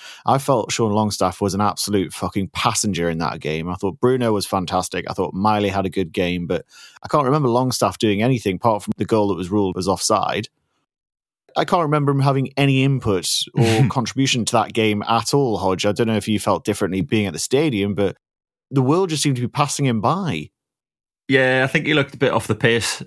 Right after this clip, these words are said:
Speaker 2: and I don't really think Bruno had as good a game as what people think neither. I think there was, there was definitely parts of the game where he was looking really good, but then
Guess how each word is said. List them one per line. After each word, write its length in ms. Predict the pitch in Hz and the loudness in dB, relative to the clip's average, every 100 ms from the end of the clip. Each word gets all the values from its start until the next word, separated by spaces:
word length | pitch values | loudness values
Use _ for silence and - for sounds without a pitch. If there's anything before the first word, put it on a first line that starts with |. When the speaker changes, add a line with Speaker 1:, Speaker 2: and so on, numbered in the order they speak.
| - | 0
Speaker 2:
and 340 | 110 110 107 - | 2 4 2 2
I 80 | |
don't 100 | 165 | 2
really 160 | 170 170 | 2 2
think 460 | 180 151 117 - - | 2 2 0 -6 -4
Bruno 360 | 120 131 135 | 0 2 2
had 200 | 123 110 | 2 2
as 120 | 110 | 0
good 220 | 90 123 110 | 0 2 2
a 80 | |
game 300 | 104 110 107 | 4 2 2
as 280 | 104 92 - - | 0 -2 -6 -2
what 200 | 107 - | -2 0
people 240 | 101 85 | -2 0
think 220 | 98 101 | 0 0
neither. 360 | 95 117 120 110 - _ - | 2 2 2 0 -8 _ -8
I 80 | 104 | 0
think 180 | 131 101 | 2 2
there 80 | |
was, 240 | 113 101 - | 2 0 0
there 100 | 107 | 0
was 120 | 101 | 2
definitely 480 | 127 123 113 107 92 | 0 2 0 0 -2
parts 380 | 160 143 117 - | 0 0 0 0
of 60 | 123 | 2
the 100 | 117 | 2
game 260 | 120 117 | 2 2
where 160 | 113 113 | 2 4
he 120 | 110 | 4
was 180 | 107 107 | 2 2
looking 260 | 117 117 | 2 2
really 300 | 110 113 107 | 2 2 0
good, 240 | 101 113 101 | 2 0 2
but 160 | 110 | 0
then 340 | 110 107 107 | 2 2 0